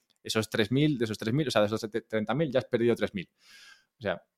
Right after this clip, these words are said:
que sí que estás teniendo los treinta mil, no han desaparecido, están ahí. Pero lo que podías comprar ahora, el año pasado, con esos treinta mil, hoy puedes comprar como si tuvieses veintisiete mil. Eh, eso son unas vacaciones de puta madre, tres mil pavos que han desaparecido así de la nada.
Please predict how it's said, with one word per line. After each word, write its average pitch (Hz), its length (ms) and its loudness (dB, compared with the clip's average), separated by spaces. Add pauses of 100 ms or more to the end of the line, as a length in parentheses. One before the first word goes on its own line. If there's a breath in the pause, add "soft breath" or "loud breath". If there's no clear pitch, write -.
(100)
que 107 200 -4
sí - 140 4
que 165 60 8
estás 170 40 8
teniendo 156 220 8
los 123 60 6
treinta 104 220 4
mil, 98 200 2
no 117 60 4
han 139 60 4
desaparecido, 110 460 4
están 101 200 0
ahí. 151 220 2 (260)
Pero 104 480 4 (160)
lo 104 200 0
que 104 80 2
podías 110 400 6
comprar 139 560 4
ahora, 143 500 6
el 123 80 4
año 135 140 2
pasado, 131 340 4
con 110 140 0
esos 110 120 -4
treinta 135 280 0
mil, 147 260 0
hoy 123 180 4 (360)
puedes 123 160 6
comprar 127 320 6
como 107 120 2
si 98 60 -4
tuvieses 107 260 2
veintisiete 98 460 0
mil. 110 240 0 (840 soft breath)
Eh, - 220 -20 (100)
eso - 180 -6
son 160 140 0
unas 98 160 4
vacaciones 90 420 0
de 85 80 -6
puta 90 200 -6
madre, 110 260 2
tres 87 160 -8
mil 90 120 -6
pavos 85 300 -4
que 87 100 -6
han 85 120 -4
desaparecido 87 520 -4
así 82 200 -8
de 82 80 -8
la 82 80 -10
nada. 80 260 -10